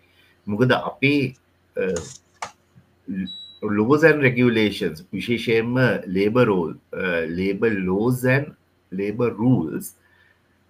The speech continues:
යම් ප්‍රමාණයකට සැකසෙන්න ඕනේ මීට වඩා ගොඩක්. යම් ප්‍රමාණයකට සෑහෙන වෙනස් වෙන්න ඕනේ. ඒ වගේම තමයි අපේ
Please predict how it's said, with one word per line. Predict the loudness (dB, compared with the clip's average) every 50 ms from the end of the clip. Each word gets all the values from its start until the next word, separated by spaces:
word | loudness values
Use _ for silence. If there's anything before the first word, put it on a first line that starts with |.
| _ _ _ -8 -2
යම් | 2 4 4 2 2 2
ප්‍රමාණයකට | 2 2 4 4 4 2 2 2 2 0 0 -2 0 2 2 2 4 2 2 0 -4 _ _ _ _ _ _ _ -12
සැකසෙන්න | -8 -4 -4 -4 -4 -4 -2 0 0 0 0 0
ඕනේ | -2 0 0 0
මීට | 0 -2 -2 -4
වඩා | -4 -4 -4 -4 -4 -4 -4 -4
ගොඩක්. | 0 2 4 4 4 4 0 -10 -18 -20 -20 -20 -20 _ _ _ _ _ _ _ _ _ _ _ -12
යම් | -6 -4 -4 -4 -4
ප්‍රමාණයකට | -6 -6 -4 -2 -2 -4 -4 -6 -8 -8 -8 -6 -6 -4
සෑහෙන | -4 -4 -4 -6 -6 -12 -14
වෙනස් | -16 -18 -18 -20 -20 -20
වෙන්න | -20 -20 -20 -20 -18
ඕනේ. | -12 -8 -8 -8 -8 -10 _ _ _ _ _ -20 -20 -20 _ _ -4
ඒ | 0 2
වගේම | 2 2 4 2 2 0 0 -2
තමයි | -2 -2 -2 0 0 0 0 -2 -4 -6 -8 _ _ _ _ -14
අපේ | -12 -6 -2 -2 0